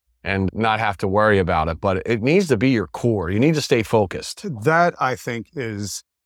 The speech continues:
Speaker 2: an enormous lesson that also doesn't sound like it's an enormous lesson, but most people are spreading themselves too thin. They think they have to do a little bit of everything.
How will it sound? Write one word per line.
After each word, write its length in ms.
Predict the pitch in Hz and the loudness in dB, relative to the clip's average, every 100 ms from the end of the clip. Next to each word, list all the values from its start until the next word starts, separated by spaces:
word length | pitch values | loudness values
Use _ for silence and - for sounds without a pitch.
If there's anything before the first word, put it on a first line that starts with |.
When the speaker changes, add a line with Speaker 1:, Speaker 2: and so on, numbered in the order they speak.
| _ _ _ - | _ _ _ -6
Speaker 2:
an 80 | 139 | -2
enormous 480 | 127 131 147 143 - | 2 4 4 2 2
lesson 360 | 131 117 120 | 0 0 -2
that 120 | 113 110 | 0 4
also 380 | 120 107 - | 2 2 -2
doesn't 280 | 107 113 104 | -4 -4 -4
sound 420 | 98 - 117 110 | -4 0 0 0
like 160 | 98 92 | -4 -6
it's 160 | 95 101 | -8 -8
an 80 | |
enormous 360 | 98 98 95 95 | -6 -6 -6 -4
lesson, 280 | 98 92 117 | -4 -4 -2
but 100 | 120 | -2
most 400 | 120 160 151 - | -2 0 0 2
people 220 | 151 127 | 0 2
are 60 | 120 | 0
spreading 340 | - 139 131 | 0 0 2
themselves 400 | 123 107 127 107 | 2 2 0 -2
too 140 | - 120 | -4 -2
thin. 240 | 160 196 | 2 2
They 100 | 185 | 2
think 200 | 123 135 | 0 0
they 60 | 131 | 0
have 120 | 123 | 0
to 80 | 117 | -2
do 120 | 127 | -4
a 40 | |
little 160 | 117 107 | -4 -4
bit 100 | 107 | -4
of 100 | 104 | 2
everything. 420 | 139 156 175 180 | 2 2 2 0